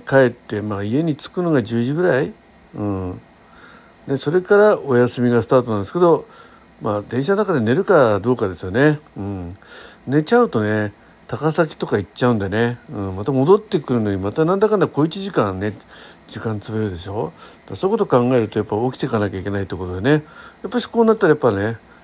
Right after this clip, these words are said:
えー、もうここまで頑張ってんだから、自分へのご褒美でね、えー、三周年でも、三周年でもありますし、四年目に入った今日ね、えー、グリーン車に乗ってもいいですか？皆さん。<laughs> いいって方はね、えー、いいねボタンを押してください。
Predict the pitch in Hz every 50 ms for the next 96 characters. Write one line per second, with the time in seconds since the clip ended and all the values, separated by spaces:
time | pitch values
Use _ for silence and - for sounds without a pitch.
0 | _ _ - - 127 127 135 131 117 113 _ - 202 233 233 196 151 156 151 151
1 | 160 151 - 151 135 120 113 110 107 107 104 98 123 120 147 165 160 147 113 101
2 | 110 101 107 120 117 110 87 95 90 95 123 135 135 - _ - - - - _
3 | - 113 110 113 110 110 107 107 107 107 - 127 127 131 123 - - 147 139 135
4 | 135 135 131 131 127 123 - 151 127 113 107 98 107 104 104 104 120 - - -
5 | 131 127 127 - - 143 131 123 - - - 220 220 _ - - _ _ 117 110
6 | 104 98 95 101 113 143 156 175 156 - - - 110 90 - - - - - -
7 | - - 127 123 131 139 139 139 139 139 139 123 107 104 120 135 131 - 110 101
8 | - 170 160 131 101 127 170 180 160 - - - - - - - _ _ - 113
9 | 113 110 101 107 120 120 160 175 151 - 139 107 98 98 95 - 120 117 127 127
10 | 123 110 - - 104 98 - - 120 120 120 - - - - - _ 165 _ _
11 | _ _ - - - - 240 - - - - - - 208 202 165 165 123 127 117
12 | 120 110 98 92 123 143 139 - - - - - - - - - 107 113 123 143
13 | 147 151 151 139 135 127 - - 175 135 104 101 98 - - - - 151 147 135
14 | 120 113 101 - - 117 110 -